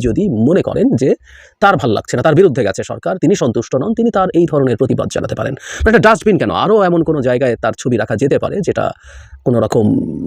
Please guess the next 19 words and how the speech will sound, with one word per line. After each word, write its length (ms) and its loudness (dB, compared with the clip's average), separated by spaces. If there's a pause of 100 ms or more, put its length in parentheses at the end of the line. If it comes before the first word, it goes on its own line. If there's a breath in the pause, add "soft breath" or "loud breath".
মানে 120 -2
আরও 140 6
কার-, 140 4
আরও 140 2
কারো 320 -2
কাছে 180 -6
মনে 140 -6
হতে 120 -8
পারে 100 -6
আরও 100 -8
বেশি 160 -8
ভয়ঙ্কর। 380 -10 (100)
<clears throat> 800 -2
So, 200 6
শেখ 200 -2
হাসিনার 380 0
এই 200 2
ডাস্টবিন 300 0
সম্পর্কে 380 -4